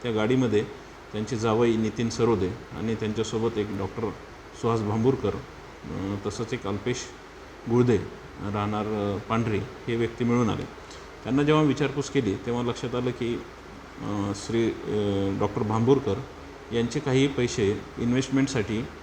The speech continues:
अ, सरोदे यांना दिले होते, अ, दोन तीन वर्षापूर्वी आणि शेअर मार्केटमध्ये ती इन्व्हेस्टमेंट फेल गेली. त्यामुळं,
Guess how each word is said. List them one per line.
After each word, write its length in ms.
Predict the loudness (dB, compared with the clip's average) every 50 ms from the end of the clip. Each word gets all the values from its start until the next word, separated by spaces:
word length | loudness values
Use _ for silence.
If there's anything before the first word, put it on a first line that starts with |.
| -16 -18 -18 -18 -18 -18 -18 -18 -16 -14 -10 -6
अ, 280 | -4 -4 -2 -2 -4
सरोदे 360 | 2 4 6 6 8 10 10
यांना 240 | 8 8 6 4 4
दिले 220 | 4 4 4 4 4
होते, 260 | 4 2 -2 -6 -8 -10 -10 -12 -16 -18 -18 -14 -10
अ, 240 | -6 -4 -4 -4 -4 -4 -4
दोन 240 | 0 0 0 2 2
तीन 100 | 0 0
वर्षापूर्वी 480 | 0 0 0 -2 -2 -2 -2 -2 -2 -4 -6 -8 -12 -16 -18 -18 -14 -8
आणि 300 | -4 -2 0 0 0 0 -2 -6 -10 -2 2
शेअर 160 | 2 4 6
मार्केटमध्ये 520 | 6 4 4 2 0 0 2 2 2 2
ती 140 | 2 2 0
इन्व्हेस्टमेंट 440 | 2 2 0 0 -2 -2 -2 -2 0
फेल 260 | 4 4 4 6 6
गेली. 200 | 2 2 0 -2 -4 -8 -12 -16 -16 -16 -18 -8 -4
त्यामुळं, 420 | 0 2 4 4 6 6 4 2